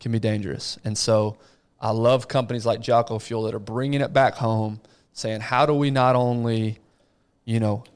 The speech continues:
help people get better, but how do we pour in our communities? How do we build back up what we've lost?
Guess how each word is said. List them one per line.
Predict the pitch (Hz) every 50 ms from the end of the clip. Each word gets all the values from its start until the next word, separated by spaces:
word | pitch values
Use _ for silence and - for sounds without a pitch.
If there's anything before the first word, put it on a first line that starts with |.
| _ _
help | - 139 131 -
people | - 135 131 113 127
get | 120 107 101
better, | 104 120 147 156
but | 127 117 110
how | - 147
do | 165
we | 165 151
pour | - - - 147
in | 143 135
our | 123 113
communities? | - - 107 117 123 110 - - - - - - - - - -
How | - 135
do | 143
we | 139
build | 123 107 120 123 127 123 107 -
back | - 107 110 - - -
up | - 113 110 - - - - - _ _ _ _ _ _ _ _ _ 87 85 82
what | 80 120 123 -
we've | 117 113 107 107
lost? | 104 107 110 104 90 - - - - - - - -